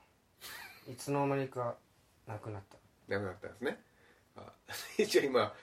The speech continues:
Speaker 2: えー、方々としてはまあ何もない状態。
Speaker 1: はい。
Speaker 2: まあ、一応ほら、あの、お父さんだとは思うんですね。この、このラジオで一応、
Speaker 1: あー。
Speaker 2: まあ、お父さん同士の対談の
Speaker 1: はいはいはい。あ、
Speaker 2: 番組なんですけど。
Speaker 1: そっかそっかそっか。そっかそっか。
Speaker 2: はい。で、一応あの、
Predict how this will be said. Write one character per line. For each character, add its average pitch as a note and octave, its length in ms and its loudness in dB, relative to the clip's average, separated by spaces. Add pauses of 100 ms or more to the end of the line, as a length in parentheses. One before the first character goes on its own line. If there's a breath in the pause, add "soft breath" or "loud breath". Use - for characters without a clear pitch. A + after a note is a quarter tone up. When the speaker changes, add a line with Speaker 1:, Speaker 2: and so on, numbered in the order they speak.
(300 loud breath)
Speaker 2:
え G2 500 2
ー、 - 40 -12
方 G#2+ 160 2
々 G#2+ 120 2
と A2+ 120 -4
し - 60 -6
て - 40 -2
は - 80 0
ま F#2 60 2
あ F2+ 40 -2
何 F#2 160 -4
も F#2 120 -4
な F#2 100 -2
い F2 80 -4
状 E2+ 140 -8
態。 C#2+ 140 -6
Speaker 1:
は C#2+ 40 -6
い。 - 60 -8
Speaker 2:
ま C#3+ 100 2
あ、 A2+ 100 -4 (400 soft breath)
一 G3 160 4
応 G#3+ 60 8
ほ D#3+ 60 8
ら、 - 160 4
あ A#2 40 -2
の、 A2 200 2
お C#3 60 2
父 F#3 180 6
さ G3 160 4
ん C#3 80 4
だ F2+ 100 4
と - 140 0
は D2+ 60 4
思 D#2+ 120 -2
う - 40 -8
ん - 20 -10
で C#2 60 -14
す B2 60 -4
ね。 - 160 0 (420)
こ B2 120 2
の、 G#2+ 140 4
こ C3 100 -2
の B2 100 6
ラ C3 140 8
ジ A2+ 100 2
オ G2+ 120 8
で F#2 80 6
一 F#2 180 -2
応、 - 160 8
Speaker 1:
あ - 0 -
ー。 - 20 12
Speaker 2:
ま A3 520 12
あ、 - 60 12
お - 40 10
父 - 60 4
さ A#2+ 100 6
ん A#2 60 4
同 A#2 80 8
士 G#2 60 4
の - 40 2
対 G#2+ 180 4
談 G#2 240 6
の G#2 80 8
Speaker 1:
は G2 60 12
い G#2 60 10
は G#2 80 10
い - 40 8
は - 60 4
い。 C#3+ 300 2
あ、 - 20 2
Speaker 2:
番 A2+ 120 2
組 A#2+ 120 6
な G2 100 6
ん - 40 4
で G3 80 8
す - 60 -2
け - 80 -2
ど。 B2 280 6 (160)
Speaker 1:
そ - 120 -8
っ - 40 -8
か B2+ 100 -8
そ B2+ 80 -6
っ - 20 -8
か - 0 -
そ - 0 -
っ - 20 -14
か。 - 180 -8
そ - 0 -
っ - 0 -
か G2+ 100 -8
そ - 0 -
っ G2+ 40 -2
か。 F#2 160 -2
Speaker 2:
は E2+ 80 -6
い。 - 20 -4
で、 D#3+ 60 0
一 F#3 120 4
応 E3+ 60 8
あ D3 60 6
の、 B2+ 120 2